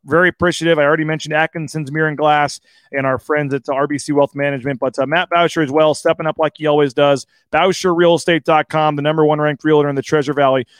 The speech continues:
Make sure you check him out. And as I said, Jay, be leaving on Sunday. We're gonna have, uh, full morning shows, so you'll still join me next Tuesday while I'm in Canada.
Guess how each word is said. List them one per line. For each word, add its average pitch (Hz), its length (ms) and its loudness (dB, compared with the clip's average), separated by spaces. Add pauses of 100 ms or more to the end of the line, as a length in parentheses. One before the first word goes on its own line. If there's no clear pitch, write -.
(140)
Make 143 160 0
sure 160 160 0
you 143 60 2
check 147 240 -2
him 139 80 -4
out. 143 120 2
And 147 80 -2
as 156 140 2
I 156 60 0
said, 175 300 0
Jay, 170 180 4
be 151 160 -4
leaving 165 240 0
on 151 120 0
Sunday. 196 560 2 (260)
We're 160 80 4
gonna 180 160 0
have, 175 300 2
uh, 156 120 4
full 214 440 4
morning 196 420 2
shows, 208 440 4
so 170 80 -2
you'll 170 120 4
still 190 180 0
join 185 240 2
me 185 80 -2
next 180 220 -2
Tuesday 190 340 0
while 175 180 4
I'm 170 100 0
in 160 100 -4
Canada. 185 480 0